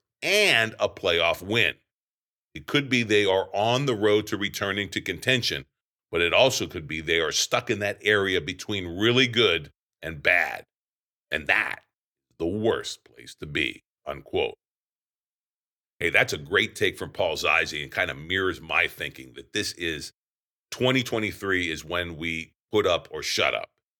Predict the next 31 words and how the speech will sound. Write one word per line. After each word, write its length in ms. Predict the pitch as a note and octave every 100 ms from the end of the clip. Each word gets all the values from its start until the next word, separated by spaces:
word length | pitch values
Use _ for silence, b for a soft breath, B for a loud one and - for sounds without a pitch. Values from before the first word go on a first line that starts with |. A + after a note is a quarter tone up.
| _
It's 160 | - -
a 60 |
pivotal 600 | E2+ - B2 A#2+ A#2+ A#2
year 340 | G2 F2+ G2 G2
in 160 | D#2+
Pittsburgh, 600 | D2 - G#2 - E2+ D#2+ -
as 280 | E2+ E2 F2+
I 120 | F2
have 140 | D#2+
said, 320 | - D#2+ A#1 - _ _ _
and 140 | E2+
it's 200 | D#2 -
time 480 | - - F#2 G2+ G#2+
for 420 | G#2+ - G#2+ G2+
the 140 | F#2 G2
Steelers 920 | F#2 - A2+ A2 A#2 G#2 G2 F#2+ -
to 120 | -
deliver, 920 | F#2 D2+ F#2+ A2 C#3 B2+ B2 B2+ B2 - _ _ _
or 300 | F2+ F2+ F2 - _ _
we 120 | G2
gotta 240 | E2+ E2+
go 160 | D2+ D#2+
back 340 | - D2 D2 -
to 80 |
the, 200 | D2 D#2 - _
the 80 | F2
drawing 500 | C#2+ F#2 F2 F2+ D#2
board, 480 | B1+ D2 C#2+ D2+ C#2+ _ _ _ _ _
beginning, 640 | D2 A#1+ D2 A2 E2 C#2+ -
I 200 | E2+ A2+
think, 400 | - C2 B1